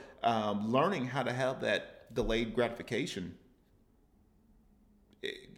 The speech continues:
honestly could be tremendous. And like I said, I don't wanna, you know, I, I definitely don't want to, uh, deviate from,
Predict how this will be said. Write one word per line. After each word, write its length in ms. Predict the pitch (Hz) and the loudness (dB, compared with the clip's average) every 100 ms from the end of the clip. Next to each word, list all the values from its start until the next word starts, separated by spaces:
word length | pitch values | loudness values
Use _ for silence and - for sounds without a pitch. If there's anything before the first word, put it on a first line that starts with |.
| - - - | -20 -20 -8
honestly 320 | 101 123 139 143 | -2 -2 -2 -6
could 120 | 123 | -2
be 100 | 131 | -4
tremendous. 580 | 131 127 127 - - - - _ _ _ _ _ _ _ _ _ _ _ _ _ _ _ _ _ - - - _ _ _ _ _ _ _ _ _ _ _ _ _ _ - | 0 0 0 -4 -10 -16 -20 _ _ _ _ _ _ _ _ _ _ _ _ _ _ _ _ _ -20 -20 -20 _ _ _ _ _ _ _ _ _ _ _ _ _ _ -4
And 200 | 139 120 | 2 4
like 120 | 123 | 4
I 20 | 117 | 2
said, 200 | 143 85 | 2 4
I 120 | 113 | 4
don't 180 | 117 113 | 4 2
wanna, 400 | 110 101 98 87 | 0 0 0 0
you 100 | 104 | -2
know, 240 | 101 87 | 0 0
I, 200 | 90 90 | 0 0
I 20 | 104 | 2
definitely 320 | 117 113 101 | 0 0 -2
don't 180 | 95 98 | 0 -2
want 240 | 101 98 | -4 -4
to, 360 | 110 98 90 - - - - | -4 -4 -4 -8 -16 -14 -4
uh, 220 | 95 92 | -2 -2
deviate 640 | 104 131 123 110 104 104 | 2 2 4 4 2 2
from, 400 | 113 104 98 95 | 0 0 0 -4